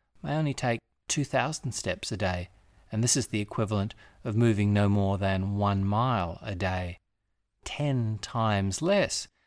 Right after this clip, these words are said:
than our bodies were made to do. But unlike our ancestors, it's not that much of an imposition.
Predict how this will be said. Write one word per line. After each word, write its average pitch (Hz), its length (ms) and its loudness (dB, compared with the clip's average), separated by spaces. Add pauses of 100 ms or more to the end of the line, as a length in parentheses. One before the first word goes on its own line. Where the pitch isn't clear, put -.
(160)
than 120 140 0
our 120 200 6
bodies 98 460 0
were 95 300 -2 (260)
made 85 440 -6
to 98 100 -6
do. 95 400 0 (880)
But - 300 -2 (320)
unlike 98 480 -2
our 120 180 0
ancestors, 92 720 -4 (300)
it's - 240 -8
not 170 180 0
that 117 180 -4
much 110 220 -4
of 107 80 -6
an 104 120 2
imposition. 98 640 -2